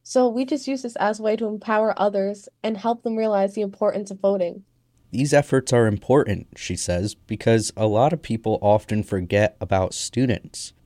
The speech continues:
Speaker 2: But by twenty twenty-eight, millennials and Gen Z will be a majority of the voting population.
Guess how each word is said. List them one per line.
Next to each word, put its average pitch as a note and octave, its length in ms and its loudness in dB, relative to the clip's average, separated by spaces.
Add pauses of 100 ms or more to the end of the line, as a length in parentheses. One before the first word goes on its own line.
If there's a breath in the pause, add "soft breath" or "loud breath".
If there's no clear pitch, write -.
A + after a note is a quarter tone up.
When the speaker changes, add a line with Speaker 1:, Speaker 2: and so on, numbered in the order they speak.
Speaker 2:
But - 200 -2
by G#2+ 220 4
twenty C#3 340 0
twenty-eight, A#2 680 0
millennials A#2 600 2
and G#2 180 0
Gen G2+ 300 2
Z G2+ 200 0
will G#2+ 160 2
be F#2+ 180 0
a F#2+ 60 2
majority G#2+ 680 2
of F#2 200 -2
the F#2+ 80 -4
voting F#2 400 -2
population. F2+ 880 -4